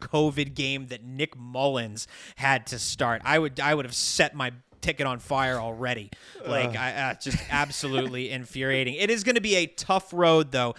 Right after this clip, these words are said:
Speaker 1: to get there. To have to go on the road to Arrowhead, uh, to, uh, to have two out of three, the last three, be on the road in two tough places to play, Arrowhead being one of them, and then to have the Browns, who, I mean, again, they could be, they have a good defense. They could be sneaky if they get their offensive players back, and,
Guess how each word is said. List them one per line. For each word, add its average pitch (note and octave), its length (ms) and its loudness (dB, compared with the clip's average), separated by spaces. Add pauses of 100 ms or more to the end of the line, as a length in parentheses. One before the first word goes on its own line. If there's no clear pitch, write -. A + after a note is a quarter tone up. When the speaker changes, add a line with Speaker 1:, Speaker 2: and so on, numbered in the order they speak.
(180)
Speaker 1:
to - 80 -6
get E3+ 160 4
there. C#3 100 2
To B2+ 80 2
have F3 160 4
to - 80 -6
go E3 160 6
on F3+ 240 4
the G3+ 80 4
road F#3 320 6
to - 160 -6
Arrowhead, D3+ 640 2 (260)
uh, D3+ 140 0
to, F3+ 140 2
uh, F3+ 180 2
to F3 180 2
have F3 200 4
two B3+ 180 4
out A#3 100 10
of G3 100 -2
three, A3 280 0
the D3+ 80 0
last F3 340 2
three, E3+ 200 -4
be E3 240 -2
on E3+ 260 2
the D3+ 80 -4
road D#3 420 4
in C#3 120 -6
two G3 180 -6
tough - 260 -2
places E3 380 -6
to D3+ 80 -10
play, D#3+ 300 0
Arrowhead D3 420 0
being C#3+ 220 -6
one D#3 180 -2
of D3+ 80 -6
them, C3 100 -4
and C#3 140 -6
then E3 120 -4
to E3 100 -6
have D#3+ 240 0
the C#3+ 60 -10
Browns, E3 500 0
who, D3+ 200 -2 (300)
I D3 60 -6
mean, D#3 160 -2
again, A#3+ 240 2
they D3 120 -2
could C4+ 140 -6
be, D4+ 140 -4
they G3+ 140 -4
have C4+ 60 -4
a D#4+ 40 -8
good F4+ 140 -4
defense. C#4+ 420 -2
They F#3+ 100 0
could A3+ 140 -10
be C4+ 100 -4
sneaky B3 400 -6
if F3 100 -4
they F3 120 0
get F3+ 160 0
their F#3 140 4
offensive F3+ 480 0
players A3+ 360 0
back, C3 300 -2
and, C3 180 -8